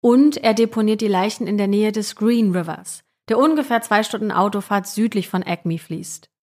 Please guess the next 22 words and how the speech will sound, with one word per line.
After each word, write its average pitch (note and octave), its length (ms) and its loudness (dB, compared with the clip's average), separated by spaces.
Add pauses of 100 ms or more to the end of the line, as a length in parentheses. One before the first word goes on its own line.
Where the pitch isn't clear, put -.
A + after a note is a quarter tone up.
(480)
Mandy A3+ 320 2
wurde A#3 220 2
zwar - 260 -2
auch F#3+ 240 0
in C4 100 -2
einem A#3+ 220 -2
Fluss B3 300 -4
gefunden, B3+ 760 -4
aber G#3+ 460 0
in G#3+ 140 -2
einem G#3+ 260 -2
anderen. F3 600 -2 (680)
Und A#3 160 0
so B3+ 260 0
gehen C4 240 2
die A#3+ 80 2
Ermittlungen G#3+ 540 0
weiter, F3+ 600 -4 (160)
aber G3+ 360 0
nicht G#3+ 180 0
unbedingt A3 420 0
voran. G3 580 -2